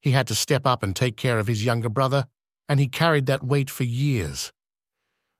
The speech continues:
I told him how my mum had gotten sick when I was young and how my father left when it became too much for him. "I became invisible," I told him. "I lingered in the shadow of her illness as I grew into an adult."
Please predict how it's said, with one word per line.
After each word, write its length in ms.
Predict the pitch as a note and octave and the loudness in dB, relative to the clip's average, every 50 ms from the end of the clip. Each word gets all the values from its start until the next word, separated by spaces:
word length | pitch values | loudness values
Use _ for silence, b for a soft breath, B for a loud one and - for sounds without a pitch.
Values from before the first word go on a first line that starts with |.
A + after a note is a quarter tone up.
| _ - | _ -2
I 100 | C3+ B2 | -2 -2
told 280 | - - D3+ D#3 D3 | 2 2 2 2 4
him 100 | D#3 C3+ | 2 2
how 140 | A#2 C3 B2+ | 2 2 4
my 160 | A#2+ A2+ A#2+ | 4 4 2
mum 240 | A#2+ B2+ C3 C3 B2+ | 4 4 2 2 2
had 140 | B2 A#2 A2+ | 0 -2 -2
gotten 260 | B2 A#2 - C3 A#2+ | -4 -4 -4 -4 -4
sick 340 | - - - D3+ C3+ - - | -2 -2 0 -2 -2 -2 -2
when 120 | A2+ G#2+ | -2 0
I 100 | G2+ G2 | 0 0
was 200 | F#2 F#2 E2+ F#2 A#2 | 0 -2 -2 -2 0
young 340 | B2 A#2+ B2 B2+ C3 A#2+ b b b b b b b b b b | 0 2 2 0 -2 -4 b b b b b b b b b b
and 100 | C#3 B2 | 2 2
how 140 | C#3 C#3+ | 4 4
my 160 | C#3+ C#3 C3 B2+ | 4 4 2 2
father 420 | - - D#3 D#3 D3+ D#3 D#3+ D#3 | 0 2 2 4 4 4 2 2
left 460 | C#3+ C#3 C3+ A#2+ A2 - - - - _ _ _ _ _ _ _ | 2 2 0 0 0 -4 -8 -14 -18 _ _ _ _ _ _ _
when 120 | - C3 A#2+ | -4 -2 -2
it 100 | A#2 A2+ | -2 -4
became 380 | B2 A2+ - C3 A#2+ A2+ A2+ | -6 -4 -2 0 0 0 0
too 180 | - - C#3 B2 | 0 0 0 2
much 260 | A2+ G2+ F#2+ - - | 2 2 0 0 -4
for 120 | - - F2 | -6 -6 -4
him. 360 | D2+ E2+ C#2+ C#2 C2+ - _ _ _ _ _ _ _ _ _ _ _ _ _ _ _ _ _ _ _ - | -4 -4 -6 -6 -8 -12 _ _ _ _ _ _ _ _ _ _ _ _ _ _ _ _ _ _ _ 0
"I 80 | B2 | 0
became 400 | B2 B2 B2+ - - C#3+ C#3 C3 | 0 0 -2 0 2 2 2 4
invisible," 560 | C3 C3 B2 B2+ E3 D3+ D3 C3 G#2 G2 F#2 | 2 2 2 2 0 2 0 0 0 0 -2
I 120 | F2 E2+ F2 | -2 -2 -4
told 280 | - - G#2 G2+ G2 | -2 -2 0 0 0
him. 240 | G#2 G#2 G#2 G2 - _ _ _ _ _ _ _ _ _ _ _ _ _ _ - | -2 -2 -2 -4 -6 _ _ _ _ _ _ _ _ _ _ _ _ _ _ -2
"I 120 | C3 C3+ | 0 0
lingered 420 | C3 C3+ D3 D#3+ E3+ D#3 D#3 D3 | 2 2 0 0 0 0 0 0
in 100 | C#3+ C#3+ | 0 0
the 80 | C#3 C3 | 0 0
shadow 440 | - - - D3+ C#3+ C3 C3+ B2+ B2 | 0 2 2 4 4 4 4 2 2
of 160 | A#2+ A2+ A2 | 0 0 0
her 180 | B2+ C3 C3 - | 0 0 0 0
illness 560 | - C#3+ C3+ B2+ B2 B2+ A#2 - - - - _ _ _ _ _ _ - | 0 0 0 0 0 -2 -2 -2 -4 -6 -8 _ _ _ _ _ _ -4
as 120 | - C3 C3 | -2 0 2
I 120 | C3+ B2+ | 2 0
grew 280 | A#2+ G#2+ A#2+ C3 B2+ B2+ | 0 0 0 0 0 0
into 240 | B2 A#2 - B2 A#2+ | 0 -2 -2 -2 0
an 60 | A2 | 0
adult." 560 | G#2 G#2 G2+ G#2 F2 D#2+ D2 - - - - | 0 -2 0 -2 -2 -2 -4 -8 -14 -18 -18